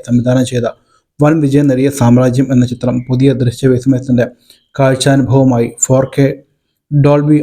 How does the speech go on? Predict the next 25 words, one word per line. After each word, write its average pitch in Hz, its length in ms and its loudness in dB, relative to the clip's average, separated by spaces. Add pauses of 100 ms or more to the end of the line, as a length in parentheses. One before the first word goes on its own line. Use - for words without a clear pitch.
അറ്റ്മോസ് 147 440 0
പതിപ്പിലെത്തുന്നു. 117 640 -2 (420)
സെപ്റ്റംബർ 165 400 0
പത്തൊമ്പതിന് 147 480 0
ഈ 143 140 0
ചിത്രം 135 340 0
പ്രദർശനത്തിന് 131 520 0
എത്തുന്നു. 113 340 -6 (600)
ആയിരത്തി 156 400 0
തൊള്ളായിരത്തി 143 600 0 (100)
തൊണ്ണൂറ് 147 360 2
കാലഘട്ടത്തിലെ 131 580 0 (120)
മമ്മൂട്ടിയുടെ 131 540 2
വലിയ 131 340 2
വിജയം 131 360 0
നേടിയ 127 260 0
ചിത്രമെന്നതിന് 123 600 -4
പുറമെ 120 260 -4 (440)
അക്കാലത്തെ 143 440 0
ഏറ്റവും 139 420 0
മികച്ച 139 280 0
സ്റ്റൈലിഷ് 143 540 -2
ചിത്രമെന്ന 135 360 0
ഖ്യാതിയും 127 500 -2
നേടുകയുണ്ടായി. 117 520 -2